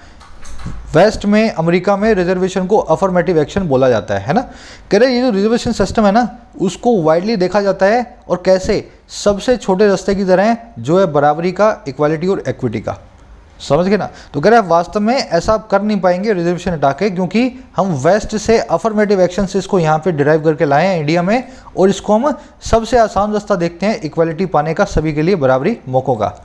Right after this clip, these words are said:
Sentence समझ गए होंगे। जिसकी verb है cannot be, a, Reservation system की वर्ब है is widely seen। Salutary मतलब healthful हो, healthy हो, गुड हो, अच्छा हो, appropriate हो,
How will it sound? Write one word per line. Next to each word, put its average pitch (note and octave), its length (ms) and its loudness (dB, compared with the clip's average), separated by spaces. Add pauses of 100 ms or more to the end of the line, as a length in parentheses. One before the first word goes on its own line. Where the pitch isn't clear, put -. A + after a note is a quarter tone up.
(580)
Sentence E3+ 400 0
समझ F#3 200 0
गए G3 60 2
होंगे। G3+ 260 2 (1080)
जिसकी D#3+ 300 0
verb F3+ 240 2
है G3+ 140 0
cannot E3+ 380 0
be, A3 140 0 (400)
a, F3+ 280 4 (1080)
Reservation G#3 460 0
system G3 340 -2
की G3 80 2
वर्ब F3+ 260 2
है A3 260 -2
is E3+ 120 -2
widely D3+ 360 0
seen। A2+ 220 -8 (200)
Salutary F3+ 440 0
मतलब G3+ 320 0
healthful E3+ 480 -2
हो, G#3 100 4
healthy D#3 380 0
हो, F#3 140 0
गुड D#3 260 2
हो, G3+ 300 0
अच्छा C#3+ 220 -4
हो, F3 120 2
appropriate D#3 680 0
हो, F#3+ 240 -2